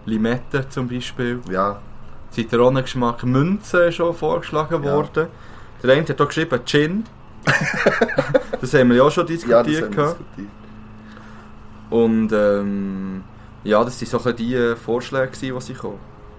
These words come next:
Speaker 2: Ja, ich glaub, das macht schon am meisten Sinn, so etwas
Speaker 1: Ja, Limette und, und Zitron sind wir nicht auf so etwas gekommen, ja. Oder Münze.
Speaker 2: Haben sie mir nicht auf Münze gekommen?
Speaker 1: Ich glaube es nicht, nein.
Speaker 2: Wenn
Speaker 1: Ja,
Speaker 2: man so
Speaker 1: Lavendel,
Speaker 2: Pap-, ja,
Speaker 1: ja, Lavendel.
Speaker 2: ja, aber Lavendel wäre so penetrant.
Speaker 1: Ja, aber Lavendel ist halt eigentlich immer noch mein Duft.
Speaker 2: Wirklich?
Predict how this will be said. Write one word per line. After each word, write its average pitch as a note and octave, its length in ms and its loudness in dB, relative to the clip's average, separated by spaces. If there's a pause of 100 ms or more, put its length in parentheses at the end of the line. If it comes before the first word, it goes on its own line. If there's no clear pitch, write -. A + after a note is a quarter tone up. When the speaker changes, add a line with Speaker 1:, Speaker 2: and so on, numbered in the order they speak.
(260)
Speaker 2:
Ja, F#2+ 200 -6
ich F#2+ 100 -8
glaub, G2 180 -6
das - 160 -12
macht G2+ 180 -4
schon A2 140 0
am G#2 100 0
meisten G#2 320 0
Sinn, F#2 380 -6
so G2 220 -6
etwas - 380 -12 (260)
Speaker 1:
Ja, A#2 80 6
Limette A#2+ 560 2
und, G#2 240 -2
und G2+ 320 -8 (160)
Zitron A#2+ 400 -4
sind A#2+ 120 -4
wir A#2 80 2
nicht A#2+ 80 0
auf - 40 -8
so B2 120 0
etwas B2 280 -2
gekommen, A#2 400 -4
ja. G#2 180 -10
Oder A2+ 200 -4
Münze. A2+ 480 -4 (500)
Speaker 2:
Haben G2+ 220 -8
sie G#2+ 100 -8
mir G#2 60 -2
nicht D3+ 140 -2
auf C#3 60 -8
Münze C#3+ 380 -4
gekommen? F#2+ 220 -10 (160)
Speaker 1:
Ich A2 100 -2
glaube G#2+ 240 -2
es G#2 100 -10
nicht, G#2+ 220 -2
nein. G2 200 -8 (100)
Speaker 2:
Wenn A2 140 0
Speaker 1:
Ja, B2 100 8
Speaker 2:
man A#2 100 6
so A2+ 80 6
Speaker 1:
Lavendel, A#2 360 6
Speaker 2:
Pap-, A#2 100 -6
ja, A2 120 6
Speaker 1:
ja, A#2 60 4
Lavendel. A2+ 300 4
Speaker 2:
ja, A#2 100 8
aber A#2 160 2
Lavendel A#2+ 400 2
wäre G#2+ 160 4
so - 240 2
penetrant. G#2 720 0 (640)
Speaker 1:
Ja, G#2+ 200 -2
aber A2+ 120 0
Lavendel A2+ 400 4
ist A2+ 60 0
halt G#2+ 160 2
eigentlich A2+ 160 2
immer A#2 180 0
noch A2+ 140 0
mein A2+ 120 0
Duft. - 480 -6
Speaker 2:
Wirklich? - 460 -2